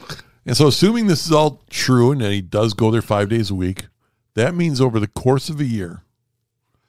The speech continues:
Speaker 2: one hundred and thirty sandwiches from Subway. Wow. And are you aware of the fact that Subway isn't even allowed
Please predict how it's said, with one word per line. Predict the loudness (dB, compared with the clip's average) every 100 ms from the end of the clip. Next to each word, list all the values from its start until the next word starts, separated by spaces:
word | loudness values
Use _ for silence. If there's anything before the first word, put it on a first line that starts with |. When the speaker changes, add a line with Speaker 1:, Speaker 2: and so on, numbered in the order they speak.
| _ _
Speaker 2:
one | -2 2 2
hundred | 2 0 2 0 0
and | -4
thirty | -2 -2 -2
sandwiches | -4 -4 -6 -6 -10
from | -10 -8
Subway. | -8 -8 -14 -20 _ _ _ _ _ _
Wow. | _ -20 _ _ _ _ _ _ _ _ _ _ -20 -20 -6
And | -4 -4 -8 _ _ 0
are | 2
you | 2
aware | 2 0
of | -2
the |
fact | -2 0 0 0
that | -4 -6 _ _
Subway | -6 0 0 2 0 0 -6 _ _ _ _
isn't | -4 -2 -2
even | -2 0 0
allowed | 0 0 2 4 4 2